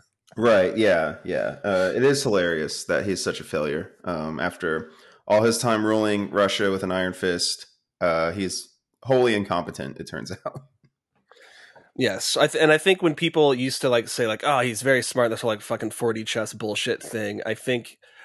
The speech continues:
Speaker 2: there maybe was a period where that was sort of true because he had, like, a lot of advisors that he would actually listen to for a while, and he just doesn't have that anymore. He's just doing whatever the fuck he wants <laughs> now.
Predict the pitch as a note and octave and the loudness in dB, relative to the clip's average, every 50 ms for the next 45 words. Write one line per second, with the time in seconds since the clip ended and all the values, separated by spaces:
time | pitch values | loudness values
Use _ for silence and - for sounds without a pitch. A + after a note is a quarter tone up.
0 | - - D3 D3+ D#3 F3 G3 A3 G#3+ G3+ F3+ D#3+ D3+ - - E3 D#3 D3+ D3+ C#3 | 0 2 4 6 6 6 6 6 4 4 4 2 -2 0 2 2 4 2 2 0
1 | C#3 C3 A2+ A2 - - - D3+ D3 C#3+ C#3 - C#3+ C3+ B2+ B2 A#2+ A2+ A#2+ G#2+ | 0 -2 -2 0 0 2 4 4 4 4 2 -2 0 2 2 2 2 0 -4 -4
2 | - B2+ A#2 - - C3 A#2 - A#2 A2+ G#2+ A2 A2+ A2 A#2 A2 G#2 - - A#2 | -2 -2 -2 -2 -2 -6 -4 -2 0 0 2 2 0 0 -2 -4 -4 -4 -2 0
3 | A#2 A2+ A2+ A2+ G#2 A2+ G#2+ G#2 G#2+ G#2 G#2 A2 A2+ B2 C3 B2 A2+ A#2+ A2+ - | 2 2 2 0 0 -2 -4 -2 -2 -2 -2 -2 -2 -2 -4 -4 -4 -4 -6 -6
4 | - - A2+ G#2+ G#2 G#2 A2+ A#2+ A#2+ B2+ B2+ B2+ G2 G#2+ A2+ A2+ - - C3 A2 | -6 -10 -10 -10 -8 -6 -4 0 0 2 2 2 2 2 0 0 0 -2 -2 -2
5 | G#2 G#2 G2 G#2 G#2+ - - C3+ C3 B2 - D#3 D3+ D#3 D#3 - D3+ C#3+ C#3+ C#3+ | -4 -4 -4 -4 -4 -2 -2 -2 -2 0 2 2 2 2 2 2 2 2 4 6
6 | D3 D3 D3 D3 D#3 E3+ F#3+ G#3+ - _ - - _ _ C3 C#3 D3 C#3+ C3+ A#2+ | 6 6 6 6 4 2 0 -2 -6 _ -20 -20 _ _ 2 4 4 4 2 0
7 | D3 C#3+ C3 C#3 D3+ C#3+ C#3 B2 C3+ C3 A#2 A2+ G#2+ G#2 G2+ F#2+ F#2+ G2+ F#2+ F2 | -4 0 4 6 6 6 6 4 4 4 4 4 2 0 0 -2 -4 -6 -8 -10
8 | - A2+ A2+ B2 B2 A#2+ - C3 B2+ B2+ B2 A2 C3 B2+ B2 A#2 A2+ A2+ A2+ A2 | -10 -6 -6 -6 -6 -4 -6 -6 -6 -6 -4 -2 0 0 2 2 2 2 2 2
9 | A2+ A2 - - A#2 - - A2+ A2 A2+ A2 G2+ G2 - - G#2 - - - E2+ | 0 -2 0 -2 -2 -2 -2 -2 0 0 0 0 -2 -4 -6 -6 -6 0 0 0
10 | E2 E2 | 0 0